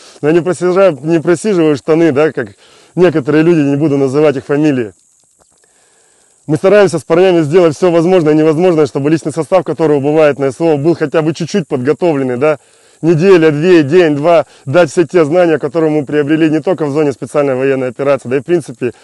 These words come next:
за многолетнюю нашу службу. Ребята, ещё раз прошу, помогите, пожалуйста, распространить это видео максимально.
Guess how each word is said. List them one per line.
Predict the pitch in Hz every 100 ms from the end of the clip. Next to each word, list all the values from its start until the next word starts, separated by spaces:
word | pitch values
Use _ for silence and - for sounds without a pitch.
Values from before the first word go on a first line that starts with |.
| _ _ - - -
за | 123 151 151
многолетнюю | 147 151 143 165 147 139
нашу | 147 143 139
службу. | 143 135 110 95 _ _ _ _
Ребята, | 139 151 160 139
ещё | 143 185
раз | 170 -
прошу, | 147 147 123
помогите, | 139 156 190 139
пожалуйста, | 143 147 147 123
распространить | 127 139 135 160 175 131
это | 143
видео | 175 147 127
максимально. | 143 147 175 170 156 131